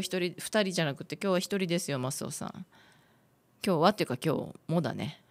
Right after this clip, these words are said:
<laughs> テントさん、ナミさんの話題は食うか飲むか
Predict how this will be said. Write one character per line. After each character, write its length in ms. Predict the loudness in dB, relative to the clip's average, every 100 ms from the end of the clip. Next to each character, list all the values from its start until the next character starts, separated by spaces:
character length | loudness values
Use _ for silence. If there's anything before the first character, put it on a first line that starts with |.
| -20 _ _ _ _ _ -20 -20 _ _
<laughs> 220 | -6 -4 0
テ 100 | 0
ン 60 |
ト 100 | 2
さ 160 | 2 0
ん、 140 | -2 -8 -16 -20 -20 _ _ _
ナ 100 | 0
ミ 80 | 2
さ 160 | 4 6
ん 60 |
の 100 | 6
話 80 | 4
題 140 | 4 4
は 120 | 4
食 260 | 2 4 4
う 80 |
か 100 | 6
飲 180 | 6 6
む 120 | 6
か 180 | 6 2